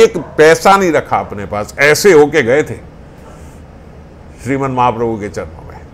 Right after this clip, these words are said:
रघुनाथ दास गोस्वामी पाद एक लाख रुपया उनके मानसिक आय थी, एक लाख रुपए बिजनेस था।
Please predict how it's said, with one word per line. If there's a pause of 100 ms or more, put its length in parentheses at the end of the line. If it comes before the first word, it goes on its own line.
(640)
रघुनाथ
दास
गोस्वामी
पाद
एक
लाख
रुपया
उनके (360)
मानसिक
आय
थी, (120)
एक
लाख
रुपए (220)
बिजनेस
था।